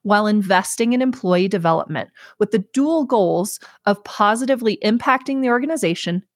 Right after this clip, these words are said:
and supporting the work-life integration of employees. She leverages a better together mindset that focuses on collaborative thinking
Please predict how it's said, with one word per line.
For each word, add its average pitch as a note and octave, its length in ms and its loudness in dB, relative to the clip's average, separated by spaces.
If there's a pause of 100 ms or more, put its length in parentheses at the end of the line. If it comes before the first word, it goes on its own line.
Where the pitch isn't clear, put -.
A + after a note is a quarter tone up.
(220)
and G#3+ 300 2
supporting G3+ 480 0
the G3 80 2
work-life E3+ 640 -2
integration F3 600 -4
of E3 100 -6
employees. - 720 -8 (560)
She C4 220 0
leverages A#3+ 800 2
a F#3 200 2 (120)
better G3 260 2
together A#3 480 0
mindset E3 640 -2 (400)
that F#3+ 140 0
focuses G#3 580 0
on F#3 160 2
collaborative E3 520 0
thinking C4 520 0